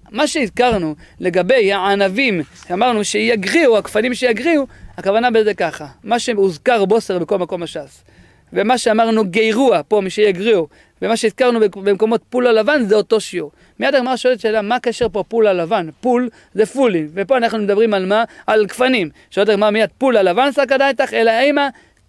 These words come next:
כפול הלבן, דהיינו, שיעור של פול הלבן, ושיעור של גירוע, ושיעור של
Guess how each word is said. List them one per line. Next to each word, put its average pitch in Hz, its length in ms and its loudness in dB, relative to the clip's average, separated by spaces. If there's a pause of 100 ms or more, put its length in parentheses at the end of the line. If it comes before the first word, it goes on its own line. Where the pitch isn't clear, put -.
כפול 294 540 2
הלבן, 170 380 0
דהיינו, 208 460 2 (180)
שיעור 320 500 2
של 247 200 0
פול 240 240 0
הלבן, 170 420 2
ושיעור 254 420 0
של 240 180 0
גירוע, 220 460 2 (920)
ושיעור 220 500 0
של 165 280 0